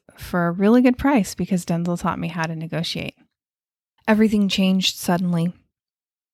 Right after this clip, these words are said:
In late April of twenty seventeen, I got a text message that Denzel had been in a car accident.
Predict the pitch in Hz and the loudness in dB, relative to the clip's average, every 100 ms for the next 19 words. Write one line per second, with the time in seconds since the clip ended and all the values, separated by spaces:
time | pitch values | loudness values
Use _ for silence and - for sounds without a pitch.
0 | _ - 214 214 208 208 196 202 190 190 | _ 0 4 6 4 4 2 0 0 0
1 | 196 202 185 185 185 180 170 185 180 175 | -2 0 0 2 0 0 0 2 4 4
2 | 175 175 - 180 - 175 175 180 180 180 | 2 2 0 -2 -2 -2 0 -2 0 -2
3 | 165 - 170 170 175 175 170 165 165 165 | -2 0 2 4 4 4 2 0 0 -4
4 | - 165 160 151 - 170 165 | -2 -2 -2 -4 -4 -4 -4